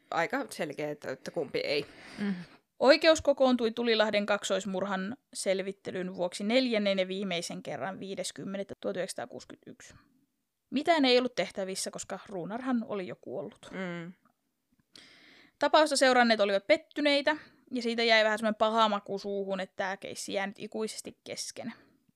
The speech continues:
Speaker 3: Tai siihen ei saanut vaan siis selvyyttä, että kuka oli syyllinen.
Speaker 1: Niin, koska sitä ei voi jatkaa, kun yksi sy-, niin kun epäilty kuolee.
Speaker 3: Mhm.
Speaker 1: Se, se vaan päättyy koko keissi siihen yhtäkkiä maagisesti.
Speaker 3: Mm.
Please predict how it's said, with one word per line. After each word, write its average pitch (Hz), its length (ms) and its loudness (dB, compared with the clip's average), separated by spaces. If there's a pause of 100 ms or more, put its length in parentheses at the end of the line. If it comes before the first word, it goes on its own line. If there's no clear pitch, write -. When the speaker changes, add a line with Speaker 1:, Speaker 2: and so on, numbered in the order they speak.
Speaker 3:
Tai - 140 -12
siihen 226 280 -4
ei 311 100 0
saanut 262 260 2
vaan 220 140 2
siis 202 180 -4
selvyyttä, 131 520 -8
että 208 200 -14
kuka - 300 -10
oli 110 140 -10
syyllinen. - 520 -20 (320)
Speaker 1:
Niin, 254 220 -2
koska 220 240 -2
sitä 220 180 0
ei 220 100 0
voi 233 160 -2
jatkaa, 254 460 0
kun 190 260 -10
yksi 262 360 -4
sy-, - 140 -10 (140)
niin 156 320 -8
kun 160 340 -6 (340)
epäilty 170 580 0
kuolee. 147 600 -2 (220)
Speaker 3:
Mhm. 226 340 -2 (300)
Speaker 1:
Se, 208 220 2
se 208 160 -2
vaan 190 200 0
päättyy 262 420 0
koko 208 240 -6
keissi 233 400 -2
siihen 160 320 -8
yhtäkkiä - 500 -10
maagisesti. 156 760 -8
Speaker 3:
Mm. 214 320 -4